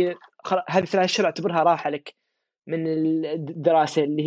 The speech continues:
هي كانت، آه، من شهر تسعة إلى شهر إحداعش. آه، أيضًا، آه، بالنسبة ل، آم، المناظر الخلابة، آه، بريطانيا مشهورة بهذه المناظر. آه، في عندك مثلًا خاصة،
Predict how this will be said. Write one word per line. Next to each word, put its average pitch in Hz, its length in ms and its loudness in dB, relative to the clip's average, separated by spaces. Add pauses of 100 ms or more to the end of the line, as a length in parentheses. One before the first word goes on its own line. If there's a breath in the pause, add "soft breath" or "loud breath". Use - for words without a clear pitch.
هي 143 40 2
كانت، 160 480 0
آه، 151 120 2
من 151 100 -4
شهر 160 240 0
تسعة 151 260 2
إلى 147 180 -2
شهر 151 240 -6
إحداعش. 143 320 -4 (840)
آه، 160 800 2 (180)
أيضًا، 190 500 0 (1120)
آه، 165 280 2
بالنسبة 165 540 -2
ل، 170 220 2 (1400)
آم، 151 1040 0 (220)
المناظر 165 540 4
الخلابة، 175 580 2 (680)
آه، 156 300 -2 (160)
بريطانيا 170 400 2
مشهورة 170 380 0
بهذه 160 260 2
المناظر. 170 600 0 (240)
آه، 151 600 0
في 170 200 0
عندك 160 300 -4
مثلًا 156 480 -2
خاصة، 180 400 0